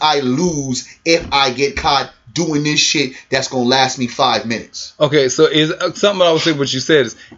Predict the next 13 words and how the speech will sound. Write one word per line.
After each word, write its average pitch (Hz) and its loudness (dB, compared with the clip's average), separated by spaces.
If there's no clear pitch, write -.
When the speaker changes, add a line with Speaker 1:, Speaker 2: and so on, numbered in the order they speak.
Speaker 2:
is 220 2
it 226 -6
because 202 2
we 220 0
have 208 6
a 165 -2
culture 190 2
of 139 0
everybody 160 2
who 139 -6
wants 139 -4
to 135 -4
be 117 -2